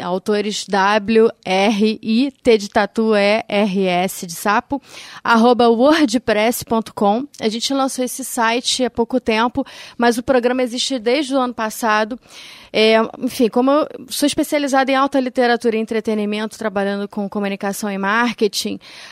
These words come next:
a gente estabeleceu um programa que a gente considera o mais completo no Brasil de construção de marca e carreira literária pra autor.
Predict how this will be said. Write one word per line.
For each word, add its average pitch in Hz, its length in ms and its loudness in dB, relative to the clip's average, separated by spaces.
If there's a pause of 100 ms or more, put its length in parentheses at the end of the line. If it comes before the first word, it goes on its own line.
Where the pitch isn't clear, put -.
(100)
a 202 160 2
gente 214 460 0
estabeleceu 247 560 0
um 277 60 0
programa 254 540 2
que 254 140 -4
a 233 60 0
gente 240 160 -8
considera 233 420 -2
o 233 40 -2
mais 285 200 -2
completo 254 500 0
no 233 120 0
Brasil 214 520 0
de 226 140 -4
construção 240 720 -4
de 220 120 -2
marca 226 440 -2
e 240 40 -6
carreira 220 380 -2
literária 220 580 -2
pra 220 180 -4
autor. 220 460 -4